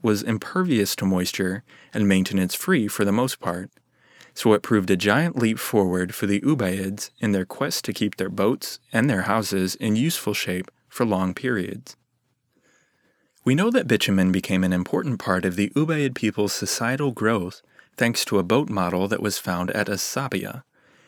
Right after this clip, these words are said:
an archaeological site in modern-day Kuwait. At this site, archaeologists discovered traces of a stone architecture that indicated some settlement of the area.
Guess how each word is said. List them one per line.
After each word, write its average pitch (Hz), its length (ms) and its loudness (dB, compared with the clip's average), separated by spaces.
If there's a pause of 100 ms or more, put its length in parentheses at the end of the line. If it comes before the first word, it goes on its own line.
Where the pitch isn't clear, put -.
(200)
an 110 120 0
archaeological 120 720 0
site 90 460 -4
in 110 140 -2
modern-day 92 500 2
Kuwait. 107 600 -2 (1200)
At 202 180 0
this 104 140 2
site, 87 400 0 (200)
archaeologists 143 680 0
discovered 98 560 0
traces 143 460 -2
of 110 140 -4
a 98 60 2
stone 113 380 0
architecture 95 840 -4 (320)
that 127 140 -6
indicated 104 540 0
some 110 280 -2
settlement 98 460 -2
of 107 120 -6
the 107 160 0
area. 127 460 -4